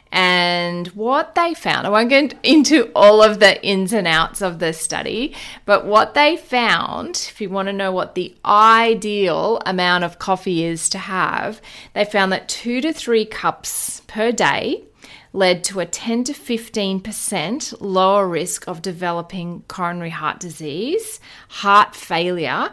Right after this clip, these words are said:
or arrhythmias, or dying for any reason, like any reason, like having a car accident, um, ten to fifteen percent lower risk with two to three cups of coffee a day, which is pretty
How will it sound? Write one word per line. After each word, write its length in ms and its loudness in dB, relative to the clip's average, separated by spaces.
or 640 2
arrhythmias, 1200 -4
or 160 2
dying 540 0
for 440 -4
any 440 -2
reason, 840 -6
like 200 -4
any 260 2
reason, 480 -4
like 380 -8
having 260 -4
a 60 0
car 260 6
accident, 640 0
um, 440 0
ten 260 -4
to 100 -4
fifteen 600 -4
percent 420 -6
lower 360 0
risk 460 -6
with 180 -8
two 200 -8
to 80 -8
three 520 -10
cups 480 -6
of 140 -12
coffee 520 -10
a 80 -6
day, 420 -2
which 200 -6
is 140 -2
pretty 500 -2